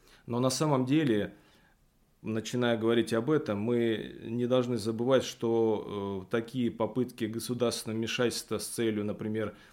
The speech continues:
запретить отождествлять, э, э,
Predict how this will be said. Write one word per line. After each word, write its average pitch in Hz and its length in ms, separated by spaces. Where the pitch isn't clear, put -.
запретить 117 540
отождествлять, 107 840
э, 95 360
э, 92 320